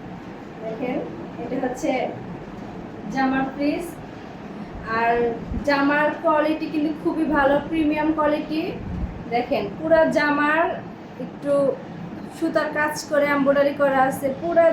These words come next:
জামার। আর সফট কটন, বেস্ট কোয়ালিটি, আর বেস্ট, বেস্ট প্রাইস। পুরা সারা মার্কেট ঘুরেও কিন্তু এত রিজনেবল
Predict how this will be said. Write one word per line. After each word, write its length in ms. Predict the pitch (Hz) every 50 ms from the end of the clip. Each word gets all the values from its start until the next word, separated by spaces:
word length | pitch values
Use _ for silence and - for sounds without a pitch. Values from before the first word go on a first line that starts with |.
| 285 311
জামার। 380 | 285 262 254 233 208 185 170 175 - - - - - - - 185 180 - - - - - - - - - 240 240
আর 120 | 240 247 269 - -
সফট 320 | - 359 320 320 330 320 - - -
কটন, 460 | 339 330 349 339 339 320 302 311 330 392 523 523 - - - - - - - 220 208
বেস্ট 320 | 277 285 311 403 - - - - -
কোয়ালিটি, 480 | 349 320 320 320 311 311 - 240 196 175 165 180 - - - - - 240
আর 80 | 254 254 247 233 240
বেস্ট, 320 | 285 294 294 302 - - 247 220
বেস্ট 240 | 285 302 302 302 - - -
প্রাইস। 440 | 311 320 320 311 311 339 359 403 392 - - - - - - - - - -
পুরা 260 | - 330 330 339 339 349 349 339
সারা 260 | - 339 330 320 330 330 320 330
মার্কেট 460 | 330 320 311 302 320 320 311 320 302 285 262 214
ঘুরেও 300 | 240 294 294 320 339 339 349 359
কিন্তু 220 | 370 349 339 339 339 330 320 320
এত 140 | 311 - 311 302 302 311 320 330 - - - - - - 262 294
রিজনেবল 440 | 294 294 330 339 339 320 330 359